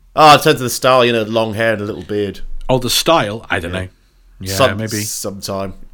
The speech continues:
Speaker 1: But yeah, you, you really, <laughs> I know it's Taylor's all the time, but it's just like, they really went for it. It's like, Foggy looks like he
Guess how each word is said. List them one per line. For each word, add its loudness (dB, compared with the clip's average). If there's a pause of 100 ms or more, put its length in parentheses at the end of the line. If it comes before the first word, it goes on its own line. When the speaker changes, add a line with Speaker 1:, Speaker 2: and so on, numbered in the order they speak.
Speaker 1:
But -2
yeah, -2
you, -8
you -4
really, 0 (440)
<laughs> -8
I 8
know 8
it's 0
Taylor's 0
all 2
the -8
time, 2
but -12
it's -12
just -10
like, -2 (360)
they 4
really 2
went 6
for -6
it. -4
It's -8
like, -2
Foggy 2
looks -6
like -2
he -10